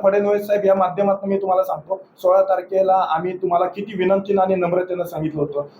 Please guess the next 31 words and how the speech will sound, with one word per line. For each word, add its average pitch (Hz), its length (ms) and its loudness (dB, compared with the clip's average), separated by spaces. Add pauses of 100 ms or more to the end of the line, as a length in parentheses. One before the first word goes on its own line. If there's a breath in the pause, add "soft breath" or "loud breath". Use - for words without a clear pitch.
(120 loud breath)
तुम्ही 220 180 2
स्वतःच 202 320 2
असं 202 240 0
काहीतरी 202 420 0
करताय 190 380 2 (180)
आणि - 140 -4
संपूर्ण 196 380 0
मराठा 185 360 2
समाजाचा 185 440 -2
रोष 180 240 -2
ओढवून 156 260 -4
घेताय. - 300 -8 (280)
आणि 151 120 -4
माझी 170 300 0
विनंती 196 400 0
आहे 196 120 -2
तुम्हाला, 180 360 2 (320)
जे 185 200 0
झालं 170 280 2
ते 202 220 0
झालं, 165 380 0 (120)
माणूस 185 380 0
चुकतो, 202 400 -2
चुकला, 175 460 0 (440)
सार्वजनिक 190 500 0
ठिकाणी 196 300 0
केलं, 190 320 0
त्यांच्यावर 185 320 -2
पोलीस 180 400 -2
कारवाई 185 260 4
करतील, - 420 -8